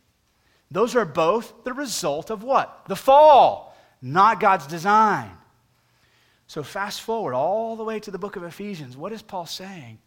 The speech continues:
He's saying that through Christ, through the gospel, God is recovering and redeemed everything good about what he created in you as it means,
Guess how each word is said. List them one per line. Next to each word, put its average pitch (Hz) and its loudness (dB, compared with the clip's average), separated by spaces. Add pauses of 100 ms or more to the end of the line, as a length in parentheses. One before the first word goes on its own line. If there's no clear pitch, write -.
(480)
He's 156 -12
saying 180 -12
that 139 -14
through 175 -14
Christ, 185 -16
through 190 -14
the 160 -14
gospel, 147 -14 (240)
God 170 -10
is 143 -14
recovering 131 -14 (180)
and 143 -10
redeemed 147 -12 (320)
everything 196 -2
good 147 -10 (220)
about 139 -4
what 156 -2
he 180 -10
created 160 -8 (560)
in 233 0
you 233 2 (220)
as 190 -2
it 220 -8
means, 208 -4